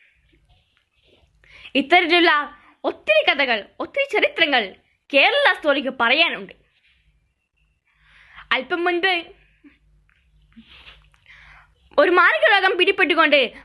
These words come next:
പതിനെട്ട് കോടി രൂപയുടെ ആവശ്യവുമായി മുഹമ്മദ് എന്ന കൊച്ചു ബാലന്റെ മാതാപിതാക്കൾ കൈമലർത്തിയപ്പോൾ ഒട്ടും മടിക്കാതെ തന്നെ എത്രയും പെട്ടെന്ന് ആ പണം സ്വരൂപിച്ചു കൊടുത്തവരാണ്.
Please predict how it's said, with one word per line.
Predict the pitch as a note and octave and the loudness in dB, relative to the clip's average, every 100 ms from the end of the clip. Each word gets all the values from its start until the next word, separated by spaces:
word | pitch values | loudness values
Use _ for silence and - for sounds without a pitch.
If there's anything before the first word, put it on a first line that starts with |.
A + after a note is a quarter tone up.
| - | -2
പതിനെട്ട് | B3+ D4 E4+ C#4 | -2 0 -4 -2
കോടി | E4 F4+ D4 | 0 0 -2
രൂപയുടെ | F4+ E4+ E4 E4+ | -2 0 2 2
ആവശ്യവുമായി | E4+ E4 - - E4+ E4 D#4 C#4 A3 _ _ | 2 0 -2 -2 0 0 -2 -6 -12 _ _
മുഹമ്മദ് | D4+ E4+ D#4+ F4 | -8 -6 -6 -4
എന്ന | E4+ | -4
കൊച്ചു | - F#4 F#4+ | -2 -4 -4
ബാലന്റെ | F4+ F4 G#4 F4 | 0 0 0 -2
മാതാപിതാക്കൾ | F4 F4 A#4 C5+ D#4 E4 E4 D#4 | 0 0 0 -4 -2 -2 0 -2
കൈമലർത്തിയപ്പോൾ | D#4 G4+ D#5 G4+ E4 E4 D4 D4 B3+ G#3 F#3 _ _ _ _ _ _ - C4+ | 0 -2 0 -2 -2 -2 -4 -4 -6 -8 -12 _ _ _ _ _ _ -18 -12
ഒട്ടും | D4 A#4 F#4 | -4 -2 0
മടിക്കാതെ | F#4 - A4 G4+ F#4 | 0 0 0 0 -2
തന്നെ | F4 E4+ D4 - - - | 0 -2 -2 -8 -20 -6
എത്രയും | - - - D#5 B4+ | -4 -2 0 0 2
പെട്ടെന്ന് | F#4 F4 D4 B3+ F#3+ - - - | 0 0 -2 -4 -8 -20 -12 -2
ആ | C4 | 0
പണം | C4+ D#4 D#4 D4 A#3+ _ | 2 0 0 -2 -10 _
സ്വരൂപിച്ചു | D#4+ D#4 G#4+ C5 F4 | -4 0 0 0 0
കൊടുത്തവരാണ്. | E4 - C4+ A#3+ G#3 F3 | -2 0 -2 0 -2 -6